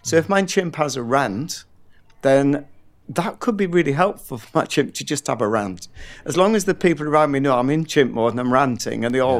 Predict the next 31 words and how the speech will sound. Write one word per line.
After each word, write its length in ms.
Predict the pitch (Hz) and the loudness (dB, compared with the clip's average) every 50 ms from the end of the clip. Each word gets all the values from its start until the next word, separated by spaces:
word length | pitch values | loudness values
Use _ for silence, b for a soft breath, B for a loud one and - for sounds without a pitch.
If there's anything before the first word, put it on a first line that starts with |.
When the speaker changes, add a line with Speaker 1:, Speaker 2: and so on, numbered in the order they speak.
| 101 - | -2 0
Speaker 2:
Yeah. 60 | - 135 | -2 -2
Speaker 1:
ignore 340 | 107 104 131 135 131 127 110 | 0 2 2 2 2 2 0
me, 300 | 98 85 90 107 131 - B | -2 -2 -4 -6 -6 -8 B
Speaker 2:
Yep. 120 | 95 90 B B B B | -12 -12 B B B B
Speaker 1:
then 160 | - 139 139 139 | 0 2 2 2
I'm 120 | 139 135 | 0 0
happy. 500 | 117 143 135 120 - - 64 52 - - - - - | 0 -2 -2 -2 -4 -8 -10 -10 -10 -12 -18 -8 -6
And 120 | 123 120 | -4 -2
I'll 60 | 123 123 | -2 -2
say, 160 | - - 131 | 0 0 0
"Okay, 120 | 123 - 135 | 0 0 -4
I'll 60 | 127 | -6
finish 320 | - - 165 156 147 131 - | -4 -2 -2 -2 -2 -2 0
ranting." 420 | 135 131 117 113 104 - - 107 | 0 0 0 0 -2 -4 -6 -4
And 120 | 110 113 117 | -4 -4 -4
I 80 | 117 | -2
say, 180 | 110 - - 123 | -2 -2 -2 -2
"Now, 340 | 120 131 120 101 87 82 - - | 0 0 0 -2 -2 -4 -8 -10
as 120 | 120 101 120 | -8 -6 -6
a 40 | |
human." 480 | 113 107 147 156 135 107 101 95 90 95 B B B B B B B B | -4 0 2 2 2 2 0 -4 -6 -10 B B B B B B B B
So 440 | - - 165 156 151 156 - - - _ _ _ _ | 0 2 4 4 4 4 2 -2 -10 _ _ _ _
I'm 320 | 127 147 180 202 202 196 | 0 2 2 2 2 0
not 300 | 180 185 196 202 - - | 2 0 0 -2 -2 -6
saying 580 | - - - 127 117 107 104 95 104 117 139 - - | -6 -4 -4 -4 -2 -2 -2 -4 -4 -6 -8 -8 -8
we 100 | 147 123 | -8 -6
should 180 | - - 131 | -6 -6 -6
be 120 | 110 123 120 | -4 -4 -4
in 80 | 113 | -2
human 340 | 113 120 117 110 104 98 98 | 0 0 0 0 -2 -2 -4
mode. 320 | 98 92 92 90 90 104 | -6 -6 -8 -10 -12 -14